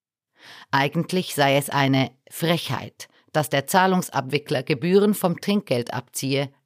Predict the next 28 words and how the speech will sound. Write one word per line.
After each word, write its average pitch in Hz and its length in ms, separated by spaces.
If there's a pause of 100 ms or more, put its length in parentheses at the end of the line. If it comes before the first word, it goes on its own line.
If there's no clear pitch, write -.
egal 202 460
ob 143 240
die 135 140
Gäste 135 400
dies 143 260
im 135 220
Gerät 139 440
separat 127 680
eingeben 170 560
oder 160 300
nicht. - 380 (1300)
"Nebst 233 360
den 202 80
monatlichen 196 600
Gebühren 143 460
und 139 120
all 131 160
den 131 180
anderen 160 400
Kosten 131 540 (180)
sollte 180 380
wenigstens 156 520
das - 240
Trinkgeld 220 540
gebührenfrei 117 720
sein", 107 400 (480)
schrieb - 420
er. 101 280